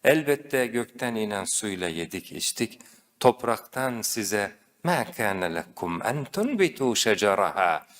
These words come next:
Size kalsa tek bir bitkisini bitiremezdiniz. "Öyle değil mi?" dediği ayet orada duruyor. Topraktan size bitkileri bitiren o.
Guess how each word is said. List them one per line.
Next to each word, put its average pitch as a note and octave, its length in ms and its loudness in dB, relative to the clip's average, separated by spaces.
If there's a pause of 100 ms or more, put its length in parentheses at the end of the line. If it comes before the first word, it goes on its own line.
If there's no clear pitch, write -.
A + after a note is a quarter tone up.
(220)
Size E3 380 0
kalsa C#3+ 420 -2
tek F3+ 340 -4
bir C3 240 0
bitkisini C#3+ 580 0
bitiremezdiniz. C3+ 1160 0 (500)
"Öyle G2+ 340 4
değil C3 280 2
mi?" G2+ 320 2 (320)
dediği C3+ 380 4
ayet C3+ 460 2
orada B2+ 420 0
duruyor. A2 380 0 (440)
Topraktan G#2 640 0
size F#2 560 0 (340)
bitkileri F#2+ 640 0
bitiren G#2+ 520 0 (260)
o. C#3+ 800 6